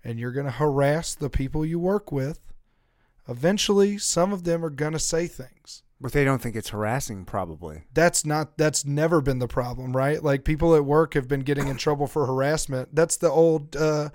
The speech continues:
Speaker 1: that's my favorite line in Community. You ever seen Community?
Speaker 2: Mm-mm.
Speaker 1: Community's so funny. Chevy Chase plays Pierce, this, like, problematic old dude. And, like, the first day of class, he's, like,
Speaker 2: <clears throat>
Speaker 1: talking to Shirley, this older black lady,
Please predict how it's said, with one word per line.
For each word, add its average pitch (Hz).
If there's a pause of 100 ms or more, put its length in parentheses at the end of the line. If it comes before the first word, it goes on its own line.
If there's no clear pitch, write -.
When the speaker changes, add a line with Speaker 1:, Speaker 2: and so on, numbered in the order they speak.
(320)
Speaker 1:
that's 160
my 180
favorite 165
line 156
in 147
Community. 139
You 139
ever 147
seen 156
Community? 151 (180)
Speaker 2:
Mm-mm. 107 (580)
Speaker 1:
Community's 180
so 170
funny. 147
Chevy 165
Chase 156
plays 131
Pierce, 156
this, 135
like, 131
problematic 139
old 139
dude. 135 (360)
And, 127
like, 127
the 127
first 139
day 135
of 127
class, 135
he's, -
like, 123
Speaker 2:
<clears throat> -
Speaker 1:
talking 127
to 123
Shirley, 123
this 123
older 123
black 127
lady, 123